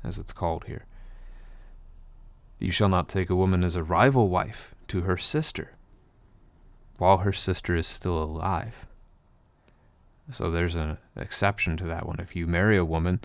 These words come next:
and she dies, then you can marry her sister after that, and that that would be okay. But not while they're living, because then that just will cause quarrels. Rachel and Leah, right, from Genesis chapter twenty-nine,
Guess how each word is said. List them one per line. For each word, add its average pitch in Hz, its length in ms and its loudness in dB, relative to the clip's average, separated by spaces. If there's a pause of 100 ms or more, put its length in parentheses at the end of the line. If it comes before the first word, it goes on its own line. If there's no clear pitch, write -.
(440)
and 80 220 -2
she - 160 -6
dies, 85 560 2
then 85 280 -6 (120)
you 87 140 -4
can 110 420 2
marry 90 240 2
her 85 140 -2
sister - 460 -4 (120)
after - 360 2
that, - 400 -14 (440)
and 90 160 -2
that 82 120 -6
that 85 140 0
would 82 140 -6
be 85 140 -2
okay. - 560 -6 (1500)
But - 120 -8
not 95 240 -2
while 120 140 0
they're 92 180 2
living, 90 360 2
because 85 340 -4
then 82 260 0
that 87 220 -4
just - 260 -6
will 85 60 -6
cause 80 320 -2
quarrels. - 460 2 (400)
Rachel 95 400 4
and 90 120 8
Leah, 127 280 6 (520)
right, 127 200 2 (160)
from 95 180 0
Genesis 98 400 0
chapter 98 320 -2
twenty-nine, 95 520 2